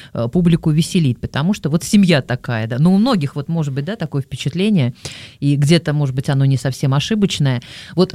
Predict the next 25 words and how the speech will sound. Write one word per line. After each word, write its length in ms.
как 260
вы, 220
э, 760
в 40
свою 240
очередь, 300
вот, 200
м, 500
как 180
у 20
вас 200
происходит 420
этот 200
процесс 380
с 60
детьми? 600
Воцерковление, 1200
э, 180
творчество? 560
Ну, 60
давай 160
сначала 340
на 100
воцерковлении 720
остановимся. 840